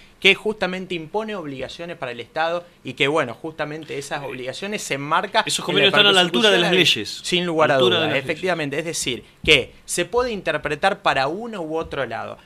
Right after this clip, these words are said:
Speaker 1: Ambas interpretaciones, tanto de la minoría como la mayoría, se ajustaron a derecho.
Speaker 2: La famosa biblioteca vista
Speaker 1: Sin
Speaker 2: desde los
Speaker 1: lugar
Speaker 2: dos
Speaker 1: a
Speaker 2: lados.
Speaker 1: duda, pero por supuesto,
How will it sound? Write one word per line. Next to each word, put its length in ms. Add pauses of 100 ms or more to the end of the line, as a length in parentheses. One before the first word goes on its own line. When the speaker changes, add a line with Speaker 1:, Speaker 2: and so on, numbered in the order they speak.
(280)
Speaker 1:
Ambas 280
interpretaciones, 800
tanto 260
de 80
la 140
minoría 640
como 200
la 120
mayoría, 600 (100)
se 160
ajustaron 540
a 100
derecho. 480 (100)
Speaker 2:
La 140
famosa 540
biblioteca 760
vista 240
Speaker 1:
Sin 120
Speaker 2:
desde 100
los 60
Speaker 1:
lugar 120
Speaker 2:
dos 60
Speaker 1:
a 40
Speaker 2:
lados. 220
Speaker 1:
duda, 220
pero 200
por 140
supuesto, 560